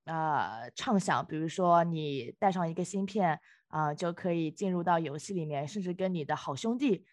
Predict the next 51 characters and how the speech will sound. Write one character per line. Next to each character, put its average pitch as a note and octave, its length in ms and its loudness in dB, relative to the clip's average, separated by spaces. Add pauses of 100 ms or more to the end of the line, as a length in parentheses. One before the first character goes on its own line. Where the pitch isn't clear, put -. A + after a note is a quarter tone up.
(100)
去 - 100 -14
谈 D#3 220 -2
恋 F3+ 120 2
爱， G#3+ 280 4 (340)
啊， E3 240 0
然 E3 140 0
后 G#3+ 120 0
甚 A#3 200 -4
至 A3+ 100 0
会 A3 180 2
有 F3 160 4
一 E3+ 60 2
些 G#3+ 180 2
肢 B3+ 220 -2
体 F#3+ 160 -10
的 F#3+ 100 4
感 D#3+ 220 0
官 E3+ 180 2
存 F3+ 220 -6
在。 E3 140 2
我 E3 100 2
记 F3+ 100 -4
得 G#3+ 60 6
那 A3 200 4
集 F3 220 -6
电 G#3 200 0
视 A3 100 -2
剧 A3+ 160 -4
里 F3+ 140 0
面， D3 200 0 (260)
那 G#3 180 2
个 E3+ 360 6
男 E3 160 4
主 G#3+ 140 -4
角 D3+ 180 -4
爱 A#3+ 220 6
上 F3+ 160 0
了 D3+ 80 -6
自 F3+ 180 -8
己 B2+ 360 -14
以 F#3+ 180 -2
女 F#3 260 2
性 G3+ 400 2
形 D#3+ 220 -4
象 E3+ 240 4
出 G3 160 -2
现 F#3+ 140 0
的 E3+ 80 0
好 C#3 180 -6
兄 D#3 220 -8
弟， D#3 200 -8